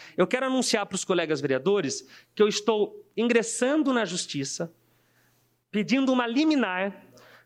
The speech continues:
para que seja desfeito essa reunião do Conselho, onde determinou que aquele hospital, que aquela área da T C S fosse pra garagem de ônibus. Nós fizemos uma enquete. A prefeitura não se deu o luxo de ouvir a população.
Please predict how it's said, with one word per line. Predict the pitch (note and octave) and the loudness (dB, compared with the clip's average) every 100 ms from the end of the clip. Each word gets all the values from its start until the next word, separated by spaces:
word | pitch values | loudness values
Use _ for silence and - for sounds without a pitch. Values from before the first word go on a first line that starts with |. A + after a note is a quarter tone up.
| - | -4
para | A3 A#3 | -2 -2
que | - C4 A#3+ - | 2 2 2 -2
seja | - B3+ A#3+ C4 - F3 | 0 2 2 0 -2 -8
desfeito | E3 D#4 - - C4+ B3+ - D3+ A#2+ - - | 0 2 2 2 2 2 0 -2 -2 -6 -2
essa | G3+ G#3 A3+ | -2 0 0
reunião | G3 G#3 G3 F#3 D#3 C#3 - - | 2 2 2 2 0 -6 -14 -4
do | G3 C4 | -2 2
Conselho, | A3 F3+ G#3 A#3+ A#3 | 0 2 2 2 0
onde | A#3+ | -2
determinou | F#3 E4+ F4 D4+ C4 A#3 A#3+ A#3+ - | 0 0 2 0 2 2 0 -4 -8
que | - | -2
aquele | A3 - D4+ D#4 | -2 0 0 2
hospital, | D4+ - A#3+ - G3 | 2 2 -2 0 0
que | A3+ | 2
aquela | G#3+ D4 C#4+ | 0 2 2
área | B3 B3+ A3 | 0 0 0
da | |
T | G#3+ G#3 | 2 0
C | - F#3 | 0 0
S | A#3 A3+ A#3+ - - | 0 -2 -10 -12 -20
fosse | - - B3 B3 B3+ A#3+ | -8 0 0 0 -2 -2
pra | _ B3 B3 | _ -2 0
garagem | A#3+ A#3 A#3+ G#3+ | 0 0 0 0
de | A#3 | 4
ônibus. | A3 F3 C#3+ | 4 2 0
Nós | A#3+ C4 | 0 0
fizemos | B3+ C#4+ D4 C4 | 0 0 0 0
uma | D4+ | 0
enquete. | C4 B3+ - - | 2 -2 -4 -6
A | A#3+ | 0
prefeitura | D#4 C4 E4+ | 0 0 0
não | D#4+ | 0
se | D#4 | -2
deu | C#4 E4 | -2 0
o | |
luxo | C4+ C4+ F4+ E4 | 2 2 2 0
de | E4 | 0
ouvir | C#4 G#3+ | 0 0
a | D#4+ | 0
população. | F4 F4 - - C4 C#4+ | 0 0 0 0 0 0